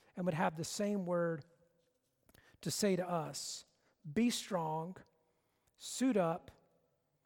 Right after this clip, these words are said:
stand firm. We don't know what awaits us in the future, what kind of adversity, uh, but we have an idea of what they are right now.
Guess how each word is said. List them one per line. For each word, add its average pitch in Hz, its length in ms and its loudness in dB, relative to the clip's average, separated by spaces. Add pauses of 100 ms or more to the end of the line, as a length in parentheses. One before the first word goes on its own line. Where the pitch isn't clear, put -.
(200)
stand 196 520 0
firm. 151 400 -4
We 170 100 -2
don't 196 260 2
know 202 380 4 (1080)
what 170 220 2
awaits 180 440 2
us 202 260 2
in 180 80 -2
the 165 80 -2
future, 208 440 -2
what 160 280 -4
kind 214 440 0
of 170 140 2
adversity, 226 720 0 (1800)
uh, 151 200 -4 (100)
but 190 220 4
we 220 100 8
have 190 220 10
an 190 80 8
idea 185 580 6 (440)
of 160 180 2
what 185 220 4
they 185 140 6
are 175 460 2
right 175 320 0
now. 143 360 -6